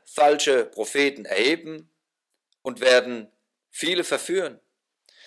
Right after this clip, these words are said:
Und schauen Sie, jetzt kommen wir hier so ein bisschen, ich muss das mal ein bisschen hier zur Seite legen. Entschuldigung.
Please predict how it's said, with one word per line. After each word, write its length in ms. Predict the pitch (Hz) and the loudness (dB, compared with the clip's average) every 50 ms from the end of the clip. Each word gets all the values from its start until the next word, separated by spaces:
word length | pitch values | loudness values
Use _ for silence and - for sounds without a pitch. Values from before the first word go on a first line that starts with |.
| - - _ _ | -20 -20 _ _
Und 120 | - - | -6 -2
schauen 200 | 156 165 190 175 | 0 0 0 2
Sie, 60 | 156 | -2
jetzt 140 | 156 - - | -4 -6 -2
kommen 180 | - 165 165 160 | -4 -4 -4 -2
wir 100 | 156 147 | -4 0
hier 180 | 151 156 151 | 0 0 0
so 100 | 143 151 | 0 -2
ein 140 | 151 139 123 | -6 -6 -8
bisschen, 340 | 156 160 - - 151 151 147 | -12 -10 -10 -8 -8 -8 -8
ich 160 | 135 - - | -10 -16 -16
muss 140 | 214 - - | -18 -20 -18
das 180 | - - - | -18 -18 -14
mal 80 | - 117 | -14 -14
ein 80 | 110 110 | -14 -14
bisschen 260 | 120 - - - - | -18 -20 -20 -20 -20
hier 160 | - 104 95 | -20 -20 -20
zur 140 | - - 76 | -20 -20 -14
Seite 320 | - 113 120 - - - | -8 -8 -8 -8 -8 -10
legen. 400 | 165 170 180 180 190 214 214 208 _ _ _ _ _ _ _ | -12 -10 -10 -10 -12 -16 -20 _ _ _ _ _ _ _ _
Entschuldigung. 540 | _ - - 143 156 170 180 175 175 175 - | _ -20 -20 -20 -16 -14 -12 -14 -14 -14 -20